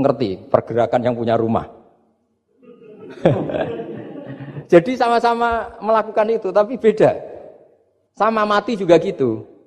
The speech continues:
Ketika kita pecundang, matinya mati sangit gitu. Tapi ketika kita pahlawan, matinya mati syahid. Artinya ya sama-sama mati.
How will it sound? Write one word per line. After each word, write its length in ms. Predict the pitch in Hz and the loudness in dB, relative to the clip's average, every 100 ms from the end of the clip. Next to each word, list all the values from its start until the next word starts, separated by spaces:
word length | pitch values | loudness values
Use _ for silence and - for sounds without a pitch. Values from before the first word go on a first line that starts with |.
| _ _ _ | _ _ _
Ketika 480 | 147 202 202 196 180 | -4 -2 0 0 0
kita 240 | 175 165 156 | 0 0 0
pecundang, 560 | 156 147 123 104 104 | 0 0 2 2 2
matinya 400 | 120 123 139 151 | 0 -2 0 0
mati 240 | 131 123 117 | 0 -2 0
sangit 320 | 113 113 - | 0 0 -4
gitu. 240 | 76 73 | -10 -4
Tapi 160 | - 151 | 0 2
ketika 320 | 165 165 147 | 0 0 -2
kita 240 | 147 143 | 0 -2
pahlawan, 400 | 135 139 160 143 131 | 0 0 2 0 0
matinya 320 | 127 147 151 | -2 0 0
mati 320 | 127 120 - 156 - - - | 2 0 -2 -6 -8 -20 -8
syahid. 320 | - 90 - - | -2 -2 -2 0
Artinya 400 | 170 175 208 233 | 0 0 0 2
ya 80 | 180 | 2
sama-sama 640 | 175 170 170 175 185 302 - - - _ _ _ _ | 0 0 0 0 0 -2 -6 -18 -20 _ _ _ _
mati. 320 | 113 104 - | -2 -2 -6